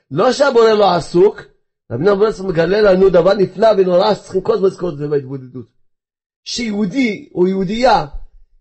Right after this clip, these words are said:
הקטן, הקטנה ביותר, עומד להתבודד, הקדוש ברוך הוא עוזב את כל העסקים שלו ופונה רק לבן אדם הזה. כך כתוב. פלא עצום.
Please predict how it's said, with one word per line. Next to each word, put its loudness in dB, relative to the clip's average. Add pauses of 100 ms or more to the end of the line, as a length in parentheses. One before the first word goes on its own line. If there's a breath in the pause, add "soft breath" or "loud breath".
(120)
הקטן, 0
הקטנה 2
ביותר, 2 (760)
עומד 0
להתבודד, 2 (640)
הקדוש -10
ברוך -4
הוא -2
עוזב 0
את -12
כל 0
העסקים -2
שלו -2 (100)
ופונה -10
רק -14
לבן -12
אדם -12
הזה. -20
כך -14
כתוב. -20 (960)
פלא -6
עצום. -8